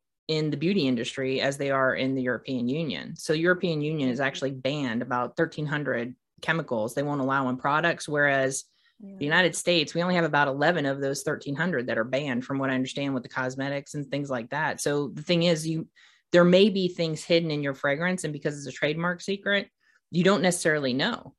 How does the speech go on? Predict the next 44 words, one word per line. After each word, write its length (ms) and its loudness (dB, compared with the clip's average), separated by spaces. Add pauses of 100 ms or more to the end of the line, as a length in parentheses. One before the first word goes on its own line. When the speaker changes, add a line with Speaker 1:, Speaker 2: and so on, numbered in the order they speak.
(140)
Speaker 1:
'cause 160 0
they, 160 4
they 240 2
don't, 260 2
they're 140 -2
not 140 2
required 300 0
to 80 -6
disclose 500 -2
that. 240 -8 (440)
So 160 6
for 120 4
me, 180 8
I 80 6
don't 200 4
know 100 6
exactly 420 2
what 180 0
the 60 -6
chemicals 460 -2
are, 240 4
right? 300 4
But 100 2
I, 180 4
I 100 4
just 260 0
know 240 0
that 140 2
if 140 -2
it's 120 -8
something 300 -2
that 60 2
my 120 0
body 260 0
takes 260 -6
exception 420 -4
to, 180 0
it's 180 -4 (220)
pretty 160 0
quick, 280 -2
it's 140 -6
pretty 220 -2
aggressive. 680 0
<laughs> 40 -20